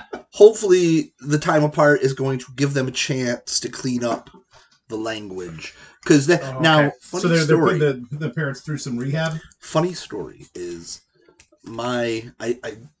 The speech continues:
Speaker 1: I don't know what the family name for, it's my, my grandmother's sister. So it's not like my great great aunt or great,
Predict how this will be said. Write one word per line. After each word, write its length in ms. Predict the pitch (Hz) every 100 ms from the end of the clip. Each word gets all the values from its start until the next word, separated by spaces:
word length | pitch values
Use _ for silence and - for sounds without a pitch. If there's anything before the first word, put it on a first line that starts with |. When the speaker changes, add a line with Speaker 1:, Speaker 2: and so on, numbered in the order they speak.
| -
Speaker 1:
I 60 | 123
don't 120 | 151
know 80 | 151
what 120 | 135
the 60 | -
family 280 | - 107 107
name 180 | 101 98
for, 160 | -
it's 160 | 104 -
my, 240 | 113 104
my 340 | 95 104 98 90 _ _ _ _ -
grandmother's 1000 | 120 127 147 147 139 139 131 127 123 -
sister. 560 | - - - - - - _ _ _ _ _ _ _ _ _ _ _ _
So 140 | - 107
it's 80 | 110
not 260 | 139 131
like 140 | 120 117
my 120 | 123
great 240 | 98 117
great 240 | 120 104 110
aunt 260 | 113 123
or 80 | 101
great, 240 | 92 113